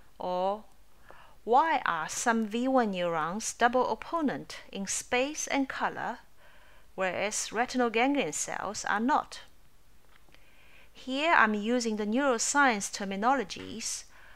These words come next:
on neural properties. It does not matter if you are unfamiliar with them. They just state that many of the experimental findings in neuroscience can be understood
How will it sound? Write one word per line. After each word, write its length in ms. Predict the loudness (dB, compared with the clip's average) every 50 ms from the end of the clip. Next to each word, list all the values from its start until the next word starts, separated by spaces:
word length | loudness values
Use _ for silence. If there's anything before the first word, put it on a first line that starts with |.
| -20 -10 -6
on 180 | -4 -2 0 2
neural 280 | 2 2 2 2 0 -2
properties. 880 | -4 -2 -2 -2 -2 -2 -10 -14 -14 -14 -16 -16 -16 -16 -16 -16 -18 -20 -20 -20 -20 -20 -20 -20 -20 -20 -20 -20 -20 -20 -20 -20 -20 -20 -20 -20 -18 -12
It 180 | -8 -8 -4 -2
does 180 | -2 -2 0 4
not 240 | 6 6 6 6
matter 520 | 4 -2 -6 -6 -8 -8 -6 -4 -2 -2 -4
if 180 | -4 -8 -10 -8
you 100 | -6 -6
are 120 | -6 -4
unfamiliar 800 | -2 -2 -2 -2 -4 -4 -4 -2 -2 -2 -2 -2 -4 -4 -6 -6
with 240 | -8 -8 -10 -12 -10
them. 220 | -14 -14 -14 -14 -20 -20 -20 -20 -20 -20 -20 -20 -20 -20 -20 -20 -20 -20 -20 -20 -20 -20 -20 -20 -20 -20 -20 -20 -14 -8
They 160 | -4 -2 -2 -2
just 320 | 0 2 2 4 4 2
state 480 | -4 -4 -4 -4 -4 -4 -4 -8 -10 -6
that 460 | -6 -6 -6 -6 -12 -12 -14 -16 -16 -16 -18 -20 -20 -20 -20 -20 -20 -20 -20 -20 -18 -12
many 480 | -6 -2 0 2 2 0 0 -2 -4 -6
of 220 | -4 -4 -6 -6
the 140 | -6 -8 -8
experimental 580 | -6 -6 -6 -4 0 0 0 0 -2 -4 -8 -10
findings 400 | -8 -4 -2 0 0 0 -2 -6
in 180 | -6 -6 -4
neuroscience 920 | 0 0 0 0 0 -2 -4 -6 -8 -8 -10 -12 -12 -12 -10 -10 -10 -10 -12 -16 -18 -20 -20 -20 -20 -20 -20 -20 -20 -20 -20 -18 -12
can 180 | -8 -6 -4 -4
be 160 | -4 -4 -2
understood 720 | -2 -2 -2 -2 -2 -2 -2 -2 -2 -2 -2 -2 -2 -4